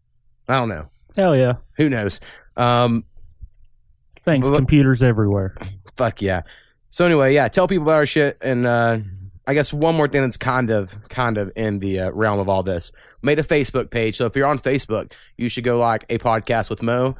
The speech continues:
Speaker 1: I try to send invites to all the people who I thought would like it or follow it. On that, you can also review it,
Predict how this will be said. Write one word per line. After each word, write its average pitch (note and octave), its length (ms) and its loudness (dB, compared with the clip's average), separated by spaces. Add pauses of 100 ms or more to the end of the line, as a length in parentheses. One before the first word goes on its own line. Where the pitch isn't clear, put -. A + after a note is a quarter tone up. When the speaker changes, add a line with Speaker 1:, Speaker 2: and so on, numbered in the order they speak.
(180)
Speaker 1:
I - 100 -4
try B2 180 0
to A#2+ 60 -4
send A#2 180 -6
invites A#2+ 460 -2
to A#2+ 80 -2
all A#2 80 0
the A2+ 60 -2
people A2 260 -6
who A2+ 140 -4
I G#2+ 80 0
thought G#2+ 260 0
would G#2+ 140 -2
like G#2 320 -4
it B2+ 260 -2
or G2+ 240 -4
follow A#2+ 400 0
it. D3 220 0 (1120)
On B2 200 2
that, C3+ 200 2
you C#3 60 0
can B2+ 120 0
also B2 280 0
review B2+ 420 0
it, C#3 200 -2